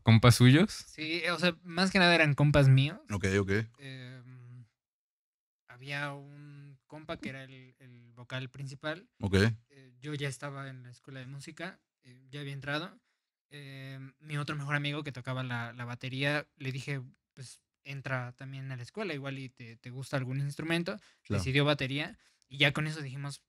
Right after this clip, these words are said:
Speaker 2: Pues,
Speaker 3: Ya
Speaker 2: hay
Speaker 3: está
Speaker 2: que
Speaker 3: la
Speaker 2: armar,
Speaker 3: alineación completa, güey, ¿no?
Speaker 2: hay que
Speaker 3: Ya.
Speaker 2: armarlo,
Speaker 1: <laughs> Ya, en
Speaker 2: hay que
Speaker 1: corto.
Speaker 2: armarlo. Te-, tenemos otro amigo,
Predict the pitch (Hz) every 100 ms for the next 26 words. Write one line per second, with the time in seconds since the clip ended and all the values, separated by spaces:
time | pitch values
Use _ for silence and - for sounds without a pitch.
0 | _ 123 120 117 131 107 101 107 110 120
1 | 107 98 110 90 92 101 147 151 - 285
2 | 240 202 214 240 170 175 131 120 120 117
3 | 117 - 185 185 202 196 180 165 170 185
4 | 185 170 165 156 156 147 135 113 104